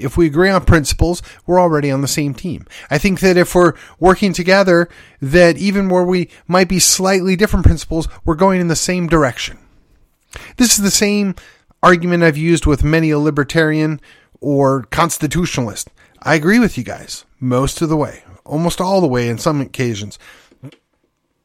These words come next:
But while we're going in the same direction, we absolutely need to work together.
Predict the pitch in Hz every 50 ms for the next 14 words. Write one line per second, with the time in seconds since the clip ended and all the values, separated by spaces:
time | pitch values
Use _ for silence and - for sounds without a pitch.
0 | _ _ _ - 147 131 147 170 185 180 180 175 180 180 180 175 170 160 147 -
1 | 175 170 160 143 147 156 165 - - 127 123 127 - 135 143 151 - - 147 147
2 | 147 139 127 113 113 110 107 120 107 107 104 - - 131 131 127 127 - -